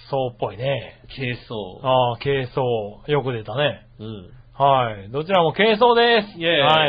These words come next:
Speaker 1: い、正解です。もう一個。
Speaker 2: はい。
Speaker 1: 他の船を引っ張っていくこととかけて、輝かしい名誉と解くその心は？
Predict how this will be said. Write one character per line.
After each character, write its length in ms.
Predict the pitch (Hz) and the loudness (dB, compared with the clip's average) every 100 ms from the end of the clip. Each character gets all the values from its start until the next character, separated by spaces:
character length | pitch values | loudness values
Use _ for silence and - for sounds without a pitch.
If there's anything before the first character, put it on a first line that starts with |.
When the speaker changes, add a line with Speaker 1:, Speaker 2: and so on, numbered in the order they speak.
| - | 0
Speaker 1:
い、 20 | |
正 140 | 151 | -2
解 160 | 147 147 | 0 2
で 320 | 156 160 156 | 4 2 0
す。 720 | - - - - _ - - - - - - - - - | -4 -20 -20 -20 _ -20 -20 -20 -20 -20 -20 -20 -20 0
も 100 | 196 | 0
う 40 | |
一 40 | |
個。 240 | 175 147 - | 2 -2 -2
Speaker 2:
は 80 | - | -8
い。 140 | 139 - - - - | -8 -10 -20 -20 -20
Speaker 1:
他 320 | - 185 294 | -6 2 4
の 140 | 320 320 | 6 4
船 240 | 320 285 | 4 2
を 120 | 165 | 2
引 220 | 123 165 - | 0 -6 0
っ 40 | |
張 140 | 285 294 | 2 2
っ 100 | - | 2
て 140 | 160 | -2
い 60 | 151 | 0
く 80 | |
こ 120 | - 165 | -2 -2
と 420 | 160 180 165 185 | 0 0 2 0
と 100 | 147 | 0
か 140 | 139 | 0
け 120 | 127 | -2
て、 340 | 113 160 127 - - _ _ | 0 2 2 -2 -20 _ _
輝 440 | - 185 262 277 | 0 2 4 2
か 160 | 262 269 | 2 0
し 120 | 262 | 0
い 140 | 240 160 | -4 -2
名 280 | 190 208 | 0 2
誉 140 | 170 139 | 2 2
と 100 | 139 | 0
解 220 | 139 131 | -2 -2
く 40 | |
そ 60 | 160 | -2
の 120 | 151 | -4
心 260 | 147 170 143 | -2 0 2
は？ 300 | 120 101 | 2 0